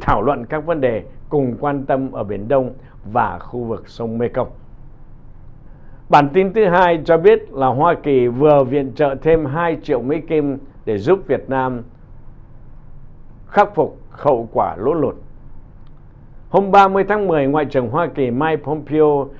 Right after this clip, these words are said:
đã ngỏ lời chia buồn về sự thiệt hại nhân mạng do lũ lụt nghiêm trọng gây ra trong bão nhiệt đới Linfa và bão Molavi đối với nhân dân Việt Nam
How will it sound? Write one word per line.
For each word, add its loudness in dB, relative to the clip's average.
đã 6
ngỏ 2
lời 6
chia 2
buồn 2
về 0
sự -4
thiệt -2
hại 0
nhân -2
mạng 0
do 2
lũ -2
lụt -2
nghiêm -2
trọng 0
gây 0
ra 2
trong 0
bão 2
nhiệt 0
đới 4
Linfa 0
và 0
bão -4
Molavi 0
đối 6
với -4
nhân 2
dân 0
Việt -4
Nam 0